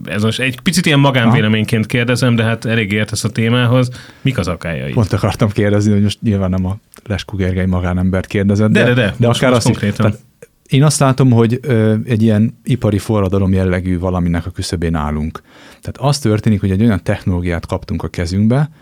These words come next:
Speaker 2: amit nem nagyon ért senki, sokkal gyorsabban fejlődik ez a dolog, mint hogy az ember fel tudja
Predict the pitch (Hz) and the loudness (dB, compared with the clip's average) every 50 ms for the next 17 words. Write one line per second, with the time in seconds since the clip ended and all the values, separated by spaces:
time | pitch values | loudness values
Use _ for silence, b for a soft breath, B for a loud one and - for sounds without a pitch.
0 | b b b b b b b - 98 95 95 87 _ - 87 90 107 127 131 127 | b b b b b b b -6 -4 -4 -4 -4 _ -6 -4 0 2 2 4 4
1 | 113 104 101 92 92 87 82 - - - - 71 80 - - 127 143 143 - - | 2 2 2 2 0 0 -2 -4 -4 -4 -4 -4 -6 -4 -2 0 -2 0 -2 0
2 | - 160 156 160 - - 98 92 85 90 82 82 80 - 92 85 85 85 82 - | 0 0 -2 -2 -6 -4 -4 -2 -2 -2 -2 -4 -4 -4 -6 -4 -4 -4 -6 -4
3 | - 87 82 82 85 82 87 87 - 90 85 82 82 87 85 82 85 82 85 80 | -4 -6 -4 -4 -4 -6 -6 -6 -8 -6 -6 -4 -4 -2 -2 -4 -4 -4 -6 -6
4 | - - 80 78 78 87 82 82 78 78 80 - - 80 78 82 - - 78 80 | -6 -8 -8 -8 -6 -6 -6 -6 -6 -6 -8 -8 -6 -6 -6 -6 -6 -8 -8 -6
5 | 90 85 78 | -4 -6 -6